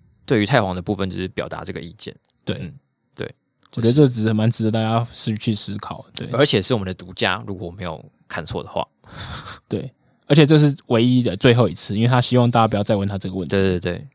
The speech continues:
Speaker 2: 对。
Speaker 1: 如果有再问的话，就叫他来看我们这一集央视会客厅。
Speaker 2: 对啊，是不是没在看啊？
Speaker 1: <laughs> 回去看，再看两遍好不好？
Speaker 2: 对啊。
Speaker 1: 那其他部分其实就是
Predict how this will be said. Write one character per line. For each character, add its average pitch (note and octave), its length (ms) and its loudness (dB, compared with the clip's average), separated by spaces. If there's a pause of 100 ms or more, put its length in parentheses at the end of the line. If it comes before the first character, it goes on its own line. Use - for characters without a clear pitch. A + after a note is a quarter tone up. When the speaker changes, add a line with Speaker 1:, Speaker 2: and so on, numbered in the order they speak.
(160)
Speaker 2:
对。 - 140 -14
Speaker 1:
如 G#2 80 -6
果 G2+ 140 2
有 F2+ 80 0
再 A2 140 4
问 G#2 160 6
的 F2+ 40 -6
话， F#2 120 -2
就 F#2+ 100 -6
叫 F2+ 160 0
他 F2 60 0
来 - 100 -6
看 - 160 -6
我 F2 60 -4
们 G#2 80 -14
这 F#2+ 100 -4
一 F2 60 -4
集 - 160 -14
央 E2+ 120 -8
视 - 160 -6
会 F2+ 120 -8
客 F#2 140 -10
厅。 - 120 -16
Speaker 2:
对 B2 80 -2
啊， G2+ 160 -4
是 - 300 -4
不 F#3+ 40 8
是 F#3+ 60 10
没 D#3+ 80 8
在 F3 80 6
看 D3+ 340 0
啊？ G#2+ 300 0 (200)
Speaker 1:
<laughs> E3 360 0
回 E3+ 80 8
去 A3 80 6
看， B3 100 4
再 - 80 2
看 G#3+ 200 4
两 A#2+ 160 4
遍 F#3+ 160 4
好 A2+ 100 4
不 D#3 80 6
好？ A2 220 8
Speaker 2:
对 C#3+ 260 -4
啊。 B2+ 260 -2 (120)
Speaker 1:
那 F#2 840 0
其 - 140 -2
他 A3 160 8
部 G3+ 120 4
分 E3 220 4
其 A#2 160 2
实 A2+ 60 4
就 B2+ 100 6
是 A2+ 460 4